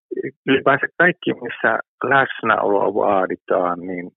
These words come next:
niin se on niitten kiellettyä, niin etäläsnäolo on sitten se mahdollisuus, että, että tämä tulee varmaan tämä, tämä kriisi kehittämään tavattomasti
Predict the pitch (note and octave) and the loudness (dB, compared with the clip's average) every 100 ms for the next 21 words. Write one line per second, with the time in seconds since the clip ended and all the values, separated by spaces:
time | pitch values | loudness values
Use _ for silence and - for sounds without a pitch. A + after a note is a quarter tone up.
0 | - G2+ G2+ A#2 B2 G#2+ G#2 G2+ _ G2+ | -16 -14 -10 -2 2 2 0 -6 _ -8
1 | - - _ _ _ _ - _ - B2 | -8 -16 _ _ _ _ -20 _ 0 4
2 | G#2+ A2 - _ C3 C3+ A#2+ - B2+ B2 | 4 2 -2 _ 0 0 0 -4 -6 -4
3 | A#2+ _ - - _ _ _ _ _ - | -6 _ -20 -20 _ _ _ _ _ 0
4 | C#3 C3+ A#2 A#2 A#2 - A2 G#2 G#2 G#2 | 2 4 4 4 2 2 2 2 2 2
5 | G#2 G#2+ - _ A2+ - A#2+ A#2+ A2+ G2+ | 2 0 -4 _ -6 -4 2 2 4 4
6 | G2 F2+ - G2 - - - G#2 - _ | 2 0 -2 -2 -4 -6 -2 -2 -2 _
7 | - - _ F#2+ - - A2+ A2+ A2+ A#2 | -8 -8 _ -6 -6 -2 0 2 4 4
8 | A#2+ A2+ G#2+ A2+ G#2+ G#2+ _ _ _ _ | 4 2 2 0 0 -2 _ _ _ _
9 | - C#3 B2+ - A#2 A2 - - G#2+ A2+ | -2 2 2 2 0 0 -2 -2 -2 -2
10 | - A2 G#2+ G2+ G2+ G#2+ G2 - G2+ G2+ | -4 -6 -2 -2 2 2 2 -2 -2 -4
11 | - | -4